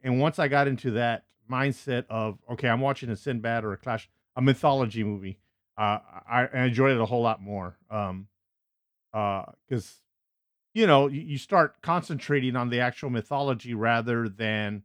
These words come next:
looking for a monster or, or, you know, then you know it's a quest. Because the quest reminded me of Clash of the Titans, of course, and Sinbad. You know, the, it, it just, that's the feel I got from it, and after reading about it. So I already enjoyed it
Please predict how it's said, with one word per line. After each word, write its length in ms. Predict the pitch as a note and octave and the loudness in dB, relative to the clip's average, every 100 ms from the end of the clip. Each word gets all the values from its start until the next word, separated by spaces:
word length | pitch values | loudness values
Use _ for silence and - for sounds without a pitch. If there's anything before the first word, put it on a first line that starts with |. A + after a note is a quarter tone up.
| _ _ _ _ - | _ _ _ _ 0
looking 260 | C3 C#3 | 0 2
for 200 | A2+ C3 | -2 0
a 40 | A2+ | 0
monster 600 | A2 A2 A2+ - A2 G2 | 0 0 -2 -8 -8 -8
or, 500 | - G#2+ G#2 G2+ G2 _ A2+ | -4 -2 0 -2 -4 _ -8
or, 220 | A2+ A2+ | -6 -4
you 160 | A#2+ | -2
know, 140 | A2 G#2 | 0 0
then 260 | G#2+ C#3+ | -2 0
you 80 | C3+ | 4
know 140 | D3 C#3+ | 8 6
it's 100 | - | 6
a 60 | |
quest. 560 | - D#3 B2+ G2 - _ _ _ _ _ - | -4 0 2 0 -10 _ _ _ _ _ 2
Because 200 | D3 C3+ | 4 4
the 80 | C3+ | 2
quest 420 | - E3+ D#3 - | 4 4 4 2
reminded 420 | C3+ B2 B2+ B2+ | 2 4 2 2
me 100 | A#2+ | 0
of 140 | G#2+ - | -2 -2
Clash 280 | B2 A2 | -4 -4
of 100 | A2+ | -8
the 60 | F#2 | -8
Titans, 340 | A2 F#2+ G2 | -8 -8 -12
of 140 | G2+ - | -18 -18
course, 320 | A2+ G#2 - | -8 -8 -8
and 100 | F#2+ | -10
Sinbad. 580 | - A2+ G2 G2 F#2+ F#2 _ _ _ _ _ - | -4 -2 -2 -2 -4 -6 _ _ _ _ _ -6
You 160 | A2 A2 | 0 0
know, 280 | G#2 G2+ G2 | 0 -2 -4
the, 180 | G2+ - _ _ _ _ _ _ _ _ - | -8 -12 _ _ _ _ _ _ _ _ -6
it, 180 | C#3 C#3 | -4 -2
it 60 | |
just, 260 | A#2+ C#3+ - _ _ - | 0 0 -2 _ _ 2
that's 280 | D3 D3 - | 4 4 0
the 120 | C3 | -8
feel 320 | - C3+ B2+ | 0 2 4
I 100 | A#2+ | 2
got 260 | G#2 A2 A2 | 0 -4 -4
from 200 | B2 A2 | -6 -6
it, 100 | A2 | -6
and 80 | G#2+ | -6
after 260 | A#2 - A#2 | -8 -8 -8
reading 300 | G#2 G#2+ G2+ | -6 -6 -6
about 280 | F#2 G#2 | -4 -4
it. 100 | G#2 - | -6 -10
So 160 | A2 - _ - | -12 -12 _ 0
I 60 | C#3 | 4
already 220 | C4 A3+ | 4 4
enjoyed 360 | C3 A#2 D#3 C#3+ | 4 4 4 4
it 140 | - | 0